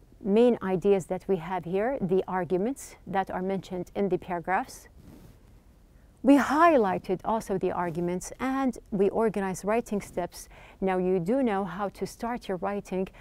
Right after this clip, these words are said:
first of all, by using your charts. You are going to choose your ideas. Don't forget your notes.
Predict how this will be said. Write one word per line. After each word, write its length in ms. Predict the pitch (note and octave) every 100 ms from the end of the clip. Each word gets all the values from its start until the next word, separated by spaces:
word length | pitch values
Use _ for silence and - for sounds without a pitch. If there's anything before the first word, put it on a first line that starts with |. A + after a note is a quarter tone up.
| - - -
first 300 | D#4 C#4+ F#3+
of 100 | F3+
all, 140 | F#3
by 140 | F3
using 380 | F3+ G3+ G3+ G#3+ -
your 140 | F3
charts. 560 | - - B3 B3+ B3+ -
You 100 | E3+
are 140 | F3+
going 180 | F3+ G3
to 140 | -
choose 260 | F#3 C#4 C4+
your 180 | G3 -
ideas. 520 | F3 F3+ F3+ F3+ - - - - E3+
Don't 240 | A3+ C4+
forget 400 | - G#3 G3 -
your 120 | F3+
notes. 340 | F3+ F3+ -